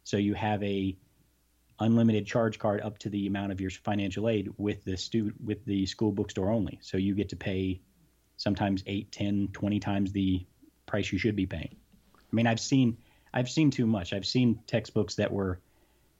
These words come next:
you know, unit cost to produce five dollars and then sold wholesale for, let's say, fifty dollars, and then they charge a student two hundred plus.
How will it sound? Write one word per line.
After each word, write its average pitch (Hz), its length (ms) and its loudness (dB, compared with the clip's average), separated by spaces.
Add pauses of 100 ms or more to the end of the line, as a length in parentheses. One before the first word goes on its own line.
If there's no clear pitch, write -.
(160)
you 107 80 4
know, 98 100 6
unit 110 380 4
cost - 500 -2 (120)
to - 100 -4
produce 107 580 0 (140)
five 101 340 -2
dollars 95 560 -4 (140)
and 95 140 -2
then 95 320 -2 (340)
sold 113 300 2
wholesale 107 600 -2
for, 98 360 -8
let's 95 200 -8
say, 95 180 -6
fifty 104 340 -6
dollars, 90 400 -6
and 101 140 -2
then 101 60 0
they 98 100 -2
charge 98 260 -2
a 92 60 -6
student 98 380 -4
two 104 160 -2
hundred 92 280 -4
plus. - 440 -8